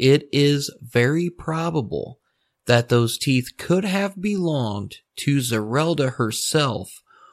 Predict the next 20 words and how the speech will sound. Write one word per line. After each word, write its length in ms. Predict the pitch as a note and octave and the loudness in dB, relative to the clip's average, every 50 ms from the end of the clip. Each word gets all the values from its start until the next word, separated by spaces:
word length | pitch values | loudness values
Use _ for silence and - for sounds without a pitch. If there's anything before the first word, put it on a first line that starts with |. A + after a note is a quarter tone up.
| _ _ _ - | _ _ _ -2
or 320 | A#2 C3+ B2 A#2 - - _ | 2 4 4 2 2 -2 _
any 440 | - D3+ F3 F#3 G3+ G#3 G#3 G#3 - | -2 0 0 2 2 2 0 0 0
of 240 | - D#3 D#3 D#3 D#3 | 2 2 2 2 2
her 180 | - D#3 D3+ | 0 0 0
children, 800 | D3 - - - F#3 G3 G3+ F#3 - - - G#2 G2+ F#2+ G#2+ B2 - _ _ _ _ _ _ _ _ _ | 0 -2 -2 -2 0 2 2 0 0 -2 -6 -6 -6 -6 -8 -10 -14 _ _ _ _ _ _ _ _ _
which 320 | - B2 B2+ B2+ B2 - | 2 4 4 4 4 2
would 220 | B2+ B2+ C#3 D3 C#3+ | 2 4 4 4 4
result 580 | D3 D3+ D3+ C#3 B2+ B2+ A#2 A2+ A2+ - - | 4 2 2 2 2 2 2 2 2 0 0
in 100 | - B2+ | 0 0
a 120 | A#2 A2 A2+ | 0 0 -2
positive 680 | - - - - D#3 F3 F#3+ F3+ F#3+ F#3+ G3 F3+ E3+ | -4 -8 -6 -4 -2 0 0 0 2 0 0 0 0
match 600 | C#3+ B2+ A2+ G#2+ G#2 G2+ - - - - - - _ - | -2 -2 -2 -2 -2 -6 -8 -10 -10 -12 -12 -14 _ -6
to 240 | - C#3+ C3+ B2+ | 0 0 2 4
a 100 | A#2 G#2+ - _ _ _ _ - | 2 0 0 _ _ _ _ -8
true 800 | - - - - - G#3 G#3+ G#3+ G#3 F3 B2 - - - - _ _ _ _ _ _ _ | -8 -6 -6 -4 -4 -2 0 0 2 0 0 -2 -4 -12 -18 _ _ _ _ _ _ _
descendant's 920 | - C3 B2 - - - D3+ D3 D3 C#3 B2 G#2 F#2 E2+ D#2 - - - | 0 0 2 2 2 2 2 2 2 2 0 -2 -4 -8 -8 -10 -12 -12
D 360 | - - G#2+ - - A#2+ A#2 A#2+ | -12 -14 -10 -6 -2 0 0 2
N 140 | A#2 A2+ | 2 0
A 160 | A2 G#2 G#2+ A#2 | 0 -2 -2 -4
sequence. 880 | - - - B2 A#2 A#2 - - G2+ D#2+ - - - - - - - | -4 0 0 0 0 0 -4 -8 -8 -8 -8 -10 -10 -10 -10 -12 -14